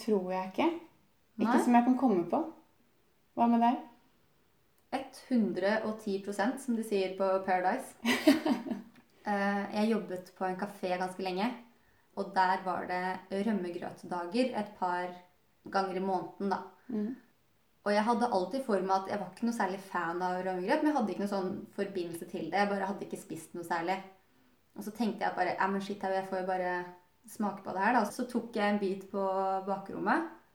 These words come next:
Speaker 2: og jeg fikk bare sånn That's So Raven-aktig
Speaker 1: <laughs>
Speaker 2: strømning tilbake til jeg var sånn fem år gammel og var i en familiemiddag eller tilstelning hvor det var satt meny og rømmegrøt. Og jeg luktet på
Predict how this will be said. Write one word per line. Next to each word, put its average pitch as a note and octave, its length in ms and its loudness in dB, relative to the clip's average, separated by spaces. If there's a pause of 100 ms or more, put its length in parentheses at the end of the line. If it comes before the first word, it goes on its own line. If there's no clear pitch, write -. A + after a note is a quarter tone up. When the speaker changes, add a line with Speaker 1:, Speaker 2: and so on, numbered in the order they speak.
(760)
Speaker 2:
og A#3 80 6
jeg B3+ 200 4
fikk B3 260 0
bare G3+ 340 6
sånn F#3+ 240 6 (720)
That's G3 320 4
So G3+ 240 8
Raven-aktig G3 1800 4
Speaker 1:
<laughs> D#4 400 0
Speaker 2:
strømning G#3 560 8
tilbake A3 500 6
til A3+ 220 6
jeg A3+ 100 10
var G#3 240 8
sånn G#3+ 140 6 (260)
fem A3 220 6 (100)
år F#3 240 2
gammel F#3+ 380 2 (180)
og G#3+ 480 4
var F#3+ 220 2
i G#3+ 100 -2
en G#3 140 2
familiemiddag F3+ 960 2
eller G3 180 -4
tilstelning F3+ 600 -2 (180)
hvor G3+ 160 2
det G#3 140 0
var F#3+ 240 4
satt - 320 -6
meny G3 320 0
og G3+ 100 2
rømmegrøt. F#3+ 640 -2 (800)
Og G#3+ 80 2
jeg G#3 160 4
luktet G#3 360 -2
på F3 120 2